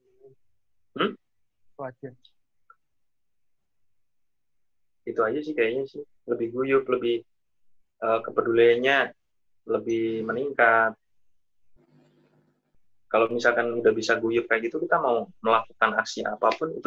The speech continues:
Speaker 1: lebih mudah kan?
Speaker 2: Nah, sekarang buat apa? Buat, buat U K M U K M musik yang mau gabung ke gimana, Mas, caranya?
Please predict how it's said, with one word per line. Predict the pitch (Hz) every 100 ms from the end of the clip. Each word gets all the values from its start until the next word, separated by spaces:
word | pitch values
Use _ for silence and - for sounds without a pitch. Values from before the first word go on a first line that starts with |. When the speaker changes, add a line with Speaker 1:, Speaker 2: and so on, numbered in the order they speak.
| 156
Speaker 1:
lebih | 107
mudah | 127 - 107
kan? | 107 107 _ _ _ _ _ _ _ _
Speaker 2:
Nah, | 131 131 131
sekarang | - 143 139 160 170 - 135
buat | 131 - -
apa? | 131 156 180 _
Buat, | 135 127 _ _ _ _ _ _ _ _ _ _ _ _ _ _ _ _ _
buat | 123 123 123 -
U | -
K | 131 127
M |
U | 135
K | 135 123
M | 131
musik | 123 - 139 135
yang | 127 123 120 _ _ _ _ -
mau | 135 135
gabung | 131 - 135 127
ke | 131 _ - _ _ _ _
gimana, | 139 139 156
Mas, | 156
caranya? | 139 139 147 151